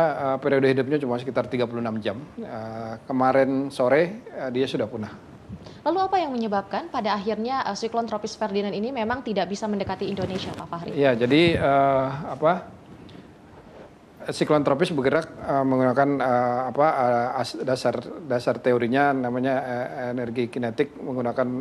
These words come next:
Speaker 1: eh, ini pengaruh putaran bumi sebenarnya, Mbak, ya. Kan bumi berputar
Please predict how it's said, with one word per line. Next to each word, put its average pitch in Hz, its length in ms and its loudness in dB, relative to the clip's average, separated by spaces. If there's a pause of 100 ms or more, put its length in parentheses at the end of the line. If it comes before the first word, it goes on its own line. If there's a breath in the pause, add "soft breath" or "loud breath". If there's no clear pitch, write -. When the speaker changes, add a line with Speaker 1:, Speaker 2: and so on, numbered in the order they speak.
(800 loud breath)
Speaker 1:
eh, 123 580 2 (180)
ini 156 160 4
pengaruh 151 440 4 (200)
putaran 151 400 4
bumi 160 280 4
sebenarnya, 127 400 -2
Mbak, 101 180 -10 (220)
ya. 120 200 -2 (360 loud breath)
Kan 143 120 4
bumi 147 200 6
berputar 131 480 4